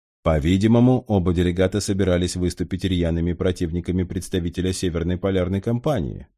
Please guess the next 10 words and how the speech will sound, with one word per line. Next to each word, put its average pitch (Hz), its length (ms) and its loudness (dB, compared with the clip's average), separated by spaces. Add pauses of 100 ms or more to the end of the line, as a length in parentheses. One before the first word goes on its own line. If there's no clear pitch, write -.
(160)
Полярная 80 540 2
область 82 480 -6
с - 140 -12
основания 82 600 -2
мира 98 500 -2
принадлежит 104 640 2
англичанам 107 760 0
и 95 120 0
никому 95 400 0
более, 117 480 0